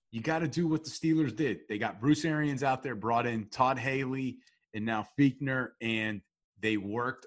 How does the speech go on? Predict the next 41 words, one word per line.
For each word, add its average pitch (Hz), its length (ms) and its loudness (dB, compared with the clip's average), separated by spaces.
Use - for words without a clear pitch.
around 110 560 0
saying, 107 340 -2
"Hey, 110 140 -2
we 90 140 -6
gotta 104 240 -2
save 90 320 0
Ben 92 220 -2
from 87 260 -4
the 85 80 0
hits." - 400 -10
So 120 380 4
if 180 220 4
anything, 147 680 8
gotta 120 220 4
change 117 300 4
that 110 120 6
offensive 98 500 2
system. - 520 -6
Uh, 127 380 8
so 143 180 6
now, 131 540 6
speaking 143 440 6
of 127 60 4
his 110 140 4
injury, 117 280 4
do 104 160 0
you 120 160 2
think 220 240 4
this 170 200 2
affects - 520 -2
his 98 180 -4
future, - 540 -4
meaning 110 320 2
Joe 107 220 2
Burrow's 98 520 -2
future 95 460 -6
in 87 120 -6
the 87 120 -6
N 82 140 -8
F - 160 -16
L? - 140 -16